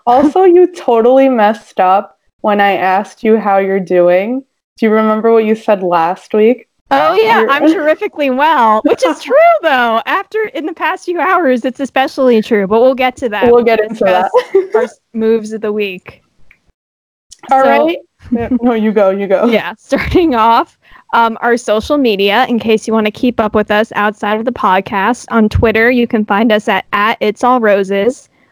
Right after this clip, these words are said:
Speaker 2: On Instagram, we're at, at It's All in the Roses.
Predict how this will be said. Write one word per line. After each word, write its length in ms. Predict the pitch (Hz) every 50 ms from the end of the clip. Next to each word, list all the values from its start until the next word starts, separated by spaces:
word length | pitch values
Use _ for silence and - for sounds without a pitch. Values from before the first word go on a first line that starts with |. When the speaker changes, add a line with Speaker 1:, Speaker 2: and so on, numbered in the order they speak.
| _
Speaker 2:
On 180 | - 240 226 220
Instagram, 800 | - - 214 214 - - 233 208 - 214 208 208 226 254 269 277 - _ _ _ _ _ -
we're 140 | 226 214 214
at, 300 | 202 202 196 196 - - _ _ _ _ _ _ _ -
at 300 | - - 202 214 214 - -
It's 260 | - 214 208 - -
All 200 | 214 196 196 -
in 160 | - 220 226 240
the 80 | 240
Roses. 680 | 208 202 196 185 202 196 196 180 185 208 240 - -